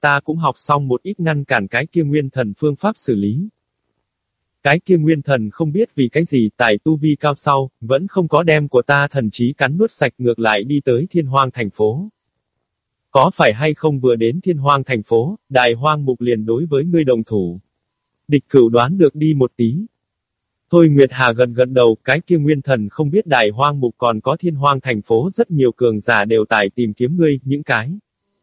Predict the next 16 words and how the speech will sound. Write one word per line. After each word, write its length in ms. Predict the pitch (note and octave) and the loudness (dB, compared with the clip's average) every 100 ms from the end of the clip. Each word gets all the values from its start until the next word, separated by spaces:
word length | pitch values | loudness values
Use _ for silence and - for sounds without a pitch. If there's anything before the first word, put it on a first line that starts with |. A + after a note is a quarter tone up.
| _ _ _ _ _ - | _ _ _ _ _ 4
kia 160 | F3+ E3 | 4 6
cường 200 | C#3+ A#2 | 4 4
giả 300 | B2 G#2 G2+ | 2 2 2
đã 200 | A2+ D#3 | 0 0
sớm 300 | C#3+ C3 F3+ | -2 0 2
điều 180 | C#3+ | 0
tra 260 | A2+ D3 D3 | 2 0 0
đến 240 | C3 C3+ | 0 -2
ta 260 | F#3 D#3 D3 | 0 0 0
và 140 | A#2+ | 0
ngươi 160 | A#2 C#3+ | 0 0
cùng 260 | C3+ A2+ A#2 | 0 0 0
đi 140 | C#3+ | -2
Thiên 140 | D#3+ D3 | -2 -4
Hoang 260 | C3+ C3+ | 0 -2
khu. 340 | A#2+ C#3 C3+ | -2 -2 -2